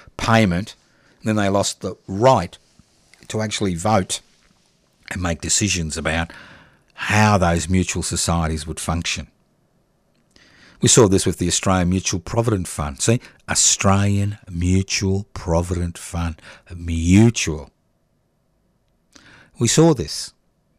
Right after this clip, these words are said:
So we saw the destruction of the mutual sector,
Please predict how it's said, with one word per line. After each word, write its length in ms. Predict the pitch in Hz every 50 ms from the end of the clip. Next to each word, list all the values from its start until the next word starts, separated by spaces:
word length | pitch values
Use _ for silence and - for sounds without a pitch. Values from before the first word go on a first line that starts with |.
| _ _ _ _ _ _ _ _ _ _ _ _ _ _ _ _ _ _ _ _ _ - - - _
So 220 | - - - 135 135
we 80 | 139
saw 160 | 131 - 156 135
the 100 | 135 131
destruction 1080 | 139 135 - - - - - - - 123 120 139 151 - - - - - - 76 82
of 80 | 87 85
the 100 | 101 98
mutual 540 | 101 110 120 127 127 - - 123 120 120 113
sector, 540 | - - - 127 120 _ - 170 170 202